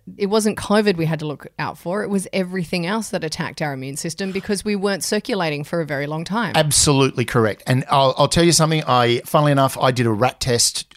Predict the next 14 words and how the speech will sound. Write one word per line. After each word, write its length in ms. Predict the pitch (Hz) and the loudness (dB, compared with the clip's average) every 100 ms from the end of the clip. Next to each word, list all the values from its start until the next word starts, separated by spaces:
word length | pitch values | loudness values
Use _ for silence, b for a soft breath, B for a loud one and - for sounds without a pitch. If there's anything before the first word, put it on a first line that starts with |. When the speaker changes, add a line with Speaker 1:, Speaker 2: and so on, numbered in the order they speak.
| 196 | 2
Speaker 2:
earlier 200 | 170 147 | 4 4
this 140 | 123 | 2
week. 200 | 107 87 - _ _ 226 | -2 -6 -16 _ _ -6
Speaker 1:
Mm. 320 | 214 165 156 | -4 -4 -2
Speaker 2:
Right, 160 | 117 - | -2 -2
uh, 280 | 120 110 107 - _ | 0 2 0 -4 _
got 180 | 143 127 | 2 6
up. 60 | |
Speaker 1:
What 80 | 285 | 6
are 80 | 254 | 6
those? 580 | 185 196 160 - 165 - | 4 0 -2 -4 -4 2
<laughs> 40 | 147 | 4
Speaker 2:
Yeah, 420 | 185 285 208 139 | 8 8 6 6
I 100 | 403 | 6